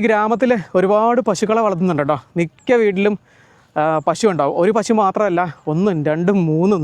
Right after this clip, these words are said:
നാലും അതിലധികമൊക്കെ ഉണ്ടാവും കേട്ടോ. അപ്പോൾ രാവിലെ തന്നെ പുല്ലൊക്കെ തിന്നാനായിട്ട് ഇവിടെ കൊണ്ട്, ആ, കെട്ടിയേക്കുവാണ്. പുല്ലല്ല തിന്നുന്നത് കേട്ടോ, വൈക്കോലാണ് ഇട്ട് കൊടുത്തിരിക്കുന്നത്. ഇവിടെ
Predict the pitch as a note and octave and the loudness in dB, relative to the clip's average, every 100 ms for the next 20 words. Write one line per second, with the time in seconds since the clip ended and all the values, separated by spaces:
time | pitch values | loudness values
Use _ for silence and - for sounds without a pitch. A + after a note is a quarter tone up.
0 | C#3+ D3+ F#3+ D#3+ D3 C#3+ E3 D#3 G3 D#3+ | 0 0 0 -2 -2 -2 0 0 0 0
1 | E3 B2 B2+ B2+ A#2+ - _ _ _ - | -2 -2 -2 -2 -4 -6 _ _ _ -4
2 | D3+ D3+ F3+ F3 F3+ D#3+ D#3 E3+ E3 D#3+ | -2 -2 -2 -4 -4 -4 -2 -4 -4 -4
3 | D#3 D#3 D3 D3 D3 C#3 C3+ D3+ F#3 _ | -4 -4 -4 -6 -4 -6 -4 -6 -8 _
4 | C#3 C3+ C3+ C3 C#3+ C#3 D#3+ A#2 A#2+ - | -8 -6 -6 -4 -4 -2 -2 -4 -8 -12
5 | - _ - D#3 F#3 D3+ D3 C3+ C3 C3+ | -20 _ -6 -2 0 0 -2 -4 -4 -4
6 | C3+ C3 B2+ C#3+ - E3+ D3 C3+ C3 B2 | -4 -2 -2 -2 -2 -2 -2 -4 -4 -4
7 | A2+ A2+ A2 A#2 - - - - C#3+ D3+ | -6 -8 -10 -14 -16 -20 -14 -6 -4 -2